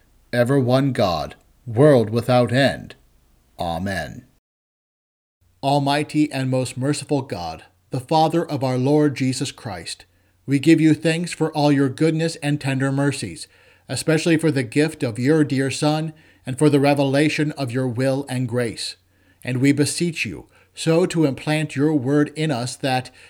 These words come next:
in good and honest hearts, we may keep it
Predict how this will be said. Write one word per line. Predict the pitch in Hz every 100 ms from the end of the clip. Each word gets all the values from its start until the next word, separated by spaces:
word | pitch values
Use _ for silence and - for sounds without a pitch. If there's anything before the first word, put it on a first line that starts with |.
| _
in | - 139 123
good | 147 160 156 -
and | 123 120 -
honest | 147 156 147 -
hearts, | 170 135 - - - _ _ _
we | 127
may | 131 123
keep | 123 160 156
it | 151